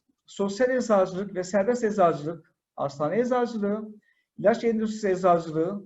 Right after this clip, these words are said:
ve kamu eczacılığında ilaç yönetimi, eczacılık uygulamaları, farmakoekonomi, farmakoepidemioloji, farmakoantropoloji, farmakoetik, farmasötik pazarlama, ilaç lojistiği,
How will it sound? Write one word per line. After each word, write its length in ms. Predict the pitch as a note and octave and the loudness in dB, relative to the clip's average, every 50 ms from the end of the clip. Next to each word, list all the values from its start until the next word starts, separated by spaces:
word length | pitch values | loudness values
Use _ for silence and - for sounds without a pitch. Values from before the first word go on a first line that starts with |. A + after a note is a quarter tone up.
| - - | -16 -12
ve 180 | C3 D3 D#3 D#3 | -10 -10 -10 -2
kamu 220 | - A#3+ D4 D4+ | -2 0 0 0
eczacılığında 840 | C4 A3+ A#3 G3+ G3 F3 F3 F3+ E3+ E3 D#3+ E3 F3+ G#3+ A3+ - - _ _ _ | 0 2 4 4 4 2 -2 -4 -4 -2 -2 -2 -2 -2 -4 -8 -16 _ _ _
ilaç 300 | C3 C3+ D#3 F#3+ G3+ - | 0 2 2 2 2 0
yönetimi, 680 | A#3 A3+ A3 G#3+ A3 G#3 F3+ F#3 F#3+ G3+ G3+ - - _ _ _ _ _ _ _ | 0 0 0 0 -2 -4 -2 -2 -2 -2 -2 -6 -12 _ _ _ _ _ _ _
eczacılık 540 | C#3+ C#3+ D3 E3+ E3 E3 E3+ F3+ A#3+ - A#3+ | -8 -2 0 2 2 2 2 -2 -4 -2 -2
uygulamaları, 720 | A#3+ A#3 A#3+ A#3+ A3+ A3+ A3 G3+ G3 F#3 F3+ F3+ G3 G#3 A3+ A3 - _ _ _ _ _ _ _ _ | -2 0 2 2 2 2 2 2 2 2 2 2 0 0 -4 -10 -16 _ _ _ _ _ _ _ _
farmakoekonomi, 1040 | _ - D#3+ F3+ G#3 G#3 A3 B3 A#3+ A#3+ A#3+ A#3+ A3+ A3 G3+ F#3 F3 F3 G3 - - _ _ _ | _ -2 0 0 0 2 2 2 2 2 2 0 2 2 0 0 -2 -4 -6 -8 -12 _ _ _
farmakoepidemioloji, 1600 | _ E3+ E3+ F#3+ G#3+ A3 B3+ A3+ A#3 - - G3+ A3 A#3 A3+ A3+ G#3 G#3 G#3 G3+ F#3+ F3+ F3 E3+ D#3+ E3 E3 D#3 D#3 F3+ G#3 A3 - - _ _ _ _ _ _ _ | _ -2 -2 -2 -2 0 0 2 2 0 0 -4 -4 -2 0 2 2 2 2 2 0 0 -2 -4 -6 -6 -6 -4 -4 -4 -6 -8 -12 -18 _ _ _ _ _ _ _
farmakoantropoloji, 1160 | F3 E3+ F#3+ A3 A3+ C4 A#3+ A3+ A3+ A#3 A#3+ G3+ G#3+ G3+ G3+ F#3+ F3 C#3 - D#3+ D#3+ F3 - - - - _ _ | 2 2 2 2 2 0 0 0 0 -2 -2 -2 -2 0 0 0 0 0 -2 -2 -2 -2 -4 -8 -14 -20 _ _
farmakoetik, 920 | - E3 E3+ G3+ G#3+ G#3+ A#3 A3+ A#3 A#3 A3+ A3+ - F3+ F3+ F#3 F3 - _ _ _ _ | -4 -2 -2 -2 0 2 4 4 4 4 2 0 -4 -6 -6 -6 -8 -16 _ _ _ _
farmasötik 560 | - D#3 D#3 F3 F3+ - B3+ A#3+ C#4 - - | -2 -2 -2 -2 -4 -6 -8 -8 -10 -6 -4
pazarlama, 800 | A#3+ A#3+ G#3 A#3 G#3+ G3 G3 F#3 F3 E3+ E3+ - F#3+ G3+ - - _ _ _ _ _ | -2 0 0 0 0 2 2 2 2 0 -2 -2 -4 -6 -12 -16 _ _ _ _ _
ilaç 360 | C#3 C#3 E3 G3 G#3 - - | -2 2 2 2 2 0 -4
lojistiği, 720 | C4 B3 A#3+ A#3+ C4 A#3+ - - - G#3 F#3+ F#3 F3+ F#3+ | -4 -2 -2 -4 -4 -8 -8 -6 -4 -2 0 0 0 0